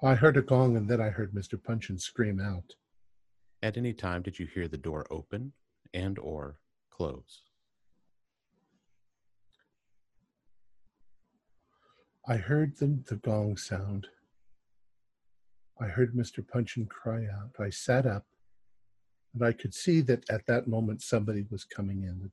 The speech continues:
Speaker 1: door. I think I could hear the door opening.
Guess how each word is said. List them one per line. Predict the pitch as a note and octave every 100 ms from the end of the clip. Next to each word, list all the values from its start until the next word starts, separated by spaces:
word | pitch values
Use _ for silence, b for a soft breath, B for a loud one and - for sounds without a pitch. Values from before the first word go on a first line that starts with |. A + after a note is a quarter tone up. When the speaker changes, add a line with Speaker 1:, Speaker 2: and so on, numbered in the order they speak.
| G#2
Speaker 1:
door. | G2+ G2+ A2
I | G#2+
think | - G2+ G#2+
I | G2+
could | A#2 G#2
hear | B2
the | G#2+ G2+
door | G2 G2 F2+ - _ _ _ _ _ _ _ _ - - _ _ _ A2+
opening. | A2+ G2+ F#2 F2+ F#2+